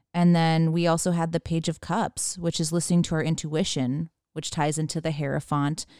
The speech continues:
and your connection to source. I definitely think meditating,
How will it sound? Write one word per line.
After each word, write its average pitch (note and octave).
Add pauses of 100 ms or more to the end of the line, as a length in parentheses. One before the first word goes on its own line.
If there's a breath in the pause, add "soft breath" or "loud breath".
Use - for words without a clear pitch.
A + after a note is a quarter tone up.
(180 soft breath)
and D3+
your C#3+
connection D3+
to D3
source. D3 (760 soft breath)
I F#3
definitely F3 (260)
think D#3+
meditating, F3+